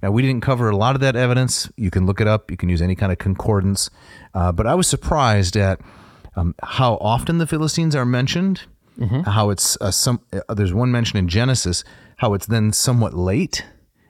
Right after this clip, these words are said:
Speaker 1: and then they just fall off the map altogether.
Speaker 2: Okay,
Speaker 1: That was,
Speaker 2: yeah.
Speaker 1: that was interesting. I
Speaker 2: Yeah.
Speaker 1: didn't know that. But to continue the quote, "The Bible also contains a story which can be ag-, used to examine the relationship between the Philistines, the Aegean, and Western Anatolia, and even suggests that some of the Philistine forebears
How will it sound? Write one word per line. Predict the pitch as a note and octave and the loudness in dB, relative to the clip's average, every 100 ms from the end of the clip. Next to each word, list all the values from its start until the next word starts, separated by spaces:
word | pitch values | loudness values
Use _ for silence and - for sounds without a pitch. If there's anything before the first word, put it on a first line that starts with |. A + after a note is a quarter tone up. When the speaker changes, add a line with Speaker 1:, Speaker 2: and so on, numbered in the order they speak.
| _ | _
Speaker 1:
and | G#2 G#2 | 0 2
then | G2+ | 2
they | G2 | 0
just | F#2 - | 0 -2
fall | A2 F#2+ | -2 0
off | F2+ | 0
the | - | 0
map | F2+ F2+ | 0 0
altogether. | D#2+ D2+ D#2 F2+ C#2 F#2 | -2 -4 -2 -2 -2 -6
Speaker 2:
Okay, | - A2+ | -4 -2
Speaker 1:
That | G#2+ | 0
was, | D3 | 0
Speaker 2:
yeah. | G#2+ | 0
Speaker 1:
that | D3 | -2
was | C3+ | 0
interesting. | C3+ C#3+ A2 F#2 E2+ | 0 -2 -2 -2 0
I | C3+ | 0
Speaker 2:
Yeah. | |
Speaker 1:
didn't | G2+ F#2 | 0 0
know | G2+ | -2
that. | D#2 C#2+ - _ _ _ _ _ _ - - | -2 -6 -10 _ _ _ _ _ _ -20 -4
But | B2+ B2+ | 0 2
to | |
continue | A#2 A#2 B2+ A#2 | 2 0 2 0
the | G2 | 0
quote, | B2 F#2+ - - - - - - - | -2 -2 -4 -20 -20 -20 -20 -20 -6
"The | - | 0
Bible | A2 D#3+ E3+ | 2 4 2
also | C#3 D#3+ F3 | 2 0 0
contains | C#3+ A#2+ A#2+ A2+ | 0 0 2 2
a | G2+ | 0
story | - D3+ C#3+ G#2+ | -2 -2 0 0
which | G2 - | 0 -2
can | C#3+ B2+ | 0 2
be | G#2+ | 2
ag-, | F#2+ G2+ - | 2 0 0
used | B2+ D#3 - - | 2 2 0 0
to | A#2 | 0
examine | F2 A2+ C3+ C#3+ | 2 2 2 2
the | A2+ | 2
relationship | G2+ B2 C#3+ D3 A#2 | 2 2 2 0 0
between | - G#2 F#2 | 0 0 0
the | F2+ | 0
Philistines, | - D#3+ - B2 G2 G2+ E2+ | 0 0 0 0 2 2 0
the | F#2+ | 0
Aegean, | F2+ F2+ D3 B2+ G2 A#2 - - - - | 0 0 0 0 0 -2 -8 -20 -20 -6
and | A2+ G#2 | 0 2
Western | C3+ D3+ C#3+ C3 | 2 0 0 0
Anatolia, | A#2 G2 - D#3+ A2 F2 F2+ | 0 -2 0 0 2 2 0
and | B2+ | -2
even | - F#3 A3 A3 | -2 -2 0 0
suggests | - A#2+ F#2 D#3 C3+ F2+ - | 0 -2 0 0 0 -2 -4
that | - - | -4 -2
some | - F#3+ | 0 0
of | E3+ | 0
the | |
Philistine | C3+ E3 D3+ - A2 | 0 -2 -2 0 -2
forebears | - D3+ D3+ G2+ E2+ E2 F#2 | -2 -2 -2 0 0 0 -2